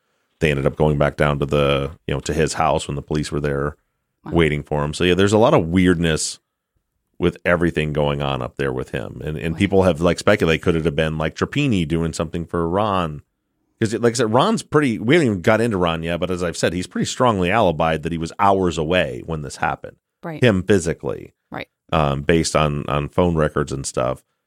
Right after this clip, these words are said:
Speaker 1: But some people brought, like, could it be a murder for hire situation?
Speaker 2: Right.
Speaker 1: I don't,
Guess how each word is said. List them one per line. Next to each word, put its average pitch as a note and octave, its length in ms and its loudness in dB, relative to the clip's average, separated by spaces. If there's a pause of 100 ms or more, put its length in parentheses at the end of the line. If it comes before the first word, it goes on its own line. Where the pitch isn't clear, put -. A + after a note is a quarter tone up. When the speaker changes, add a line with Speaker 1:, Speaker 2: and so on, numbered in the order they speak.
(220)
Speaker 1:
But F2+ 100 0
some D#2 140 0
people D#2 200 0
brought, D2+ 200 2
like, D2+ 140 0
could F2+ 140 2
it D#2+ 80 0
be D#2 120 2
a D#2 40 2
murder D2+ 280 -2
for D2 160 -2
hire E2+ 260 0
situation? D2+ 840 -4
Speaker 2:
Right. F3+ 200 -12 (1000)
Speaker 1:
I F#2+ 100 0
don't, F2 240 0